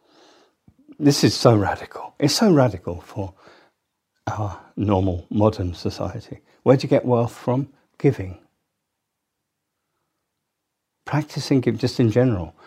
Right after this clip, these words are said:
practicing giving, here we talk about giving material help and so forth, creates the cause to receive wealth in the future. There's a karmic logic there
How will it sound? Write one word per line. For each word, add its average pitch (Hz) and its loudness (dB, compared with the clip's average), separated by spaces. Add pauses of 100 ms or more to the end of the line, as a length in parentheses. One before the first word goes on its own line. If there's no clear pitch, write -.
(220)
practicing 131 -2
giving, 98 -4 (220)
here 110 0
we 101 -4
talk 101 -6
about 98 -8
giving 101 -6 (320)
material 90 -2 (380)
help - -12 (200)
and - -20
so 95 -10
forth, - -20 (920)
creates 151 2
the - -12
cause 90 -2 (420)
to - -6
receive 113 -4
wealth 110 -6 (580)
in 101 -6
the 92 -8
future. - -6 (2000)
There's - 2
a 123 6
karmic 175 0
logic 110 -4
there 98 -12